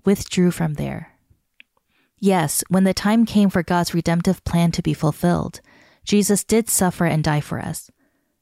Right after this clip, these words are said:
But he followed his Father's direction, not other people's, on when that would happen.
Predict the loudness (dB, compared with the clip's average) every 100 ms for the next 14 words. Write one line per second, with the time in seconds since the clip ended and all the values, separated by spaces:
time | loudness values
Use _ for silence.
0 | -4 0 0 2 2 4 2 0 0 0
1 | 2 0 -2 -4 -4 -4 -6 -6 -8 -14
2 | -6 -2 0 2 0 0 -4 -6 -6 -6
3 | -8 -4 0 0 2 0 2 0 -2 -4
4 | -8 -10 -10 -10 -12